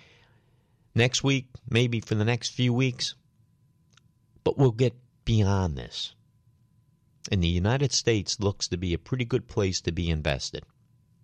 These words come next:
And we may be selling our international holdings and just staying put in the United States. We're not gonna go to cash.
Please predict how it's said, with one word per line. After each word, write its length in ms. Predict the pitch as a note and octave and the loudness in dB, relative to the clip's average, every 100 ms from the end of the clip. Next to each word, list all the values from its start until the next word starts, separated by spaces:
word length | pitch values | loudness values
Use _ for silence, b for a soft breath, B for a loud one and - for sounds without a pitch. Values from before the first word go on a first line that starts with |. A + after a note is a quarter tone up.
| _ | _
And 100 | - | -2
we 140 | E2 A2 | 0 2
may 180 | A2+ G#2+ | 2 0
be 140 | F#2+ | -2
selling 480 | - - A2+ G#2 E2+ | -4 -2 -2 -2 -2
our 260 | E2 D#2+ B B B | -2 -4 B B B
international 600 | G2+ - F#2+ F2 F2 E2+ | -6 -2 0 0 0 -4
holdings 500 | D#2 E2+ E2+ F2 E2 | -2 -2 0 0 0
and 120 | E2+ D#2+ | 0 2
just 240 | F2+ - - _ _ _ - _ - - _ _ - | 0 0 -12 _ _ _ -20 _ -20 -20 _ _ -8
staying 640 | - - C3+ D3+ D3+ C#3+ B B B - | -4 2 2 4 2 -2 B B B -4
put 320 | - A#2 G#2 _ | 2 2 0 _
in 100 | F#2+ | -2
the 80 | E2 | 0
United 380 | E2+ F2+ F#2+ F2 | 0 0 0 -2
States. 440 | - E2 A#1 - - _ _ - | -2 -2 -2 -10 -20 _ _ -2
We're 100 | E2 | 2
not 160 | G#2+ | 2
gonna 140 | B2 A2 | 2 0
go 260 | G2 A2+ | 2 0
to 80 | G2+ | 0
cash. 500 | - B2+ A2+ C#2+ - | -2 0 0 0 -4